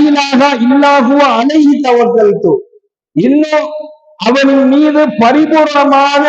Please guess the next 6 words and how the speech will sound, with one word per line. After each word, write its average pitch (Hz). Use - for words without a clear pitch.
நம்பிக்கையை 294
நான் 254
வைத்துள்ளேன் 214
என்கின்ற 262
ஒரு 240
உறுதியான 269